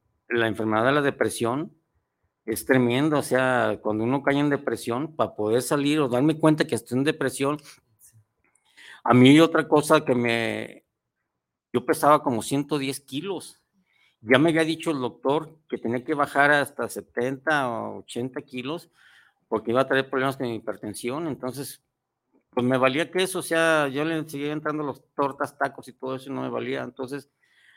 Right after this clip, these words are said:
a mí la depresión me ayudó en ese lado, por eso me, le favorezco, a bajar veinte kilos, veinticinco kilos de la depresión,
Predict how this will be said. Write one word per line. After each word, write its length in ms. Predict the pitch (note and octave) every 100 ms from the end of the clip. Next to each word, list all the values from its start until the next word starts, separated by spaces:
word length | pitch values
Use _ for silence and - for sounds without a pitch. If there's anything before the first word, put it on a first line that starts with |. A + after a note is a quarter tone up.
| _
a 120 | G#2
mí 180 | A2 A#2+
la 160 | D#3+ E3+
depresión 600 | D#3+ C#3 A2+ C#3 D3 D#3+
me 80 |
ayudó 420 | C#3 A#2+ A#2 B2 D#3
en 160 | C3
ese 220 | A#2 - C#3
lado, 280 | C3 C#3
por 100 | B2+
eso 120 | A#2 B2+
me, 300 | A#2 G2+ - -
le 140 | G2+
favorezco, 680 | - G#2+ G2+ G#2+ A2 - F#3+ _ _ _ _ _ _ _ _ _ -
a 280 | G#2+ G#2 G2+
bajar 320 | G#2 - A2
veinte 280 | A#2 A2 A2+
kilos, 360 | A2+ A#2 C3
veinticinco 520 | A#2 - G2+ G#2+ G#2+ A2
kilos 300 | A2 A2+ A#2+
de 160 | G#2+
la 80 | G#2
depresión, 680 | G2+ G2+ G2 - G2+ G#2